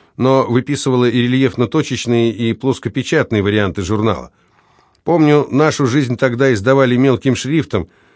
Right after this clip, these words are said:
и в то время еще мог, я смотрел в журнале картинки. У Свердловской областной специальной библиотеки для слепых и слабовидящих имени Мамина Сибиряка история ничуть не менее богатая, чем у нашего издания «Юбиляра».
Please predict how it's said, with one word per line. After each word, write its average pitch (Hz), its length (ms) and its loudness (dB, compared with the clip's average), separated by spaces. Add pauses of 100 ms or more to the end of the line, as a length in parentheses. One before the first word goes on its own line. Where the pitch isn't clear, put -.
(140)
и 113 100 0
в 107 80 -4
то 139 140 0
время 120 720 2 (220)
еще 120 600 -2
мог, 127 340 -2
я 117 220 0
смотрел 135 460 -2
в 98 40 -4
журнале 120 360 0
картинки. 127 600 -4 (1200)
У 117 100 0
Свердловской 135 760 2 (180)
областной 123 760 2
специальной 117 560 0
библиотеки 113 640 0
для 104 160 -2
слепых 117 400 -2
и 104 40 -6
слабовидящих 113 760 -2
имени 110 240 0
Мамина 110 360 2
Сибиряка 110 580 -2 (340)
история 117 400 -2
ничуть 120 360 -2
не 117 80 2
менее 117 280 2
богатая, 113 480 0
чем 98 180 -4
у 95 60 0
нашего 98 340 0
издания 98 420 0
«Юбиляра». 98 540 -2